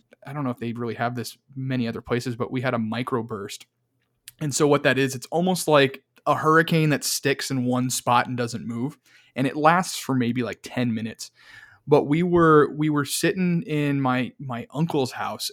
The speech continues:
and all of a sudden it just starts pouring and gets windy as heck. And we actually, there, we saw, like, two hundred pound, like, barbe-, you know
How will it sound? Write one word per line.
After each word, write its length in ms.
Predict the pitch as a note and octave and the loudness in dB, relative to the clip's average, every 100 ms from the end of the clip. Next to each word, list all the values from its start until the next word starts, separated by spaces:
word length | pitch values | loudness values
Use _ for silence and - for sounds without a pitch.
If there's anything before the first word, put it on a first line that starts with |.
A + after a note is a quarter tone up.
| - | -10
and 100 | C3 | -8
all 200 | C3+ E3 | -2 0
of 60 | |
a 60 | D#3 | 0
sudden 300 | - C#3+ C3+ | 0 0 -2
it 180 | D#3 C#3+ | -6 -8
just 240 | D3+ B2+ | -6 -6
starts 380 | - C#3+ - - - | -2 0 0 -6 -12
pouring 760 | - - F#3 F#3 E3+ D3 C#3+ - | -12 -2 4 6 6 2 -2 -6
and 200 | C3+ C3 | -10 -6
gets 180 | C3 - | -6 -8
windy 420 | C#3 D3 E3 C#3+ | -8 -4 -2 -2
as 120 | B2+ | -4
heck. 360 | - D3+ D3 - _ - - - - | -4 -2 -2 -6 _ -20 -20 -20 -4
And 500 | D3+ D3+ D3 C#3+ C3 - | 0 2 4 2 -2 -10
we 320 | - D#3 F#3 F#3+ | -10 -4 2 4
actually, 380 | F3+ - D3+ | 2 0 -2
there, 300 | D3 E3 E3+ D3+ F3 | 0 0 -2 -4 -10
we 160 | E3 E3 | -6 -4
saw, 440 | - - D#3+ D#3 | -2 0 4 4
like, 380 | C#3 A#2+ A#2+ - - - | 4 0 -4 -8 -16 -12
two 240 | - F3+ | -6 -4
hundred 320 | E3 D#3+ D3 | -2 0 -2
pound, 600 | B2 C#3 C3+ C3+ C3 B2+ - _ | -2 -2 0 0 -2 -6 -12 _
like, 300 | C3+ B2 - - _ _ _ _ _ C#3+ C3 | -8 -8 -10 -20 _ _ _ _ _ -20 -2
barbe-, 420 | C#3+ C#3+ D3 D3+ D#3 | 4 6 4 0 -4
you 140 | C3 | -8
know 80 | B2 | -8